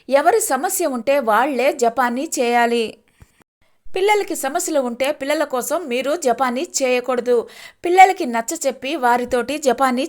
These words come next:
చేయించాలి. లేదా ఇంట్లో శుభకార్యం జరగాలి అని కోరుకొని సుందరాకాండ పారాయణం, లలితా సహస్రనామ పారాయణం వంటివి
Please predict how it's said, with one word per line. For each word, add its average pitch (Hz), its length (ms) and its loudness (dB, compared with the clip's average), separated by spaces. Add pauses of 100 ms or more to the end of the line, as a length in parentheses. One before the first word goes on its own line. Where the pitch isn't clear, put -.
చేయించాలి. 247 720 2 (640)
లేదా 359 480 4
ఇంట్లో 320 380 2
శుభకార్యం 285 600 0
జరగాలి 262 680 0
అని 240 140 -4
కోరుకొని 277 600 0 (340)
సుందరాకాండ 359 640 2
పారాయణం, 262 760 0 (300)
లలితా 381 400 2
సహస్రనామ 262 800 -2
పారాయణం 254 640 2
వంటివి 262 400 -4